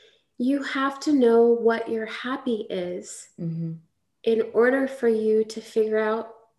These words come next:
Speaker 1: what you need to change. What, and if that means exiting a relationship, then that's what that means.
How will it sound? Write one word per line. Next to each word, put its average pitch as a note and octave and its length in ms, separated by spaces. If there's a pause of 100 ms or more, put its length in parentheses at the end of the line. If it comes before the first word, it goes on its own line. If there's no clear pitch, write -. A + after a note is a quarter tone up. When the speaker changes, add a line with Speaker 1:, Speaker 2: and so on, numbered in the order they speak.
(420)
Speaker 1:
what G#3+ 360
you A#3 100
need A#3 180
to A#3+ 120
change. D4 880
What, A3 260 (240)
and A3+ 260
if A3+ 200
that A#3+ 200
means B3+ 360 (200)
exiting B3 480
a G#3+ 60
relationship, G3+ 920
then A3 120
that's A3+ 280
what C4 100
that G#3+ 200
means. B3 500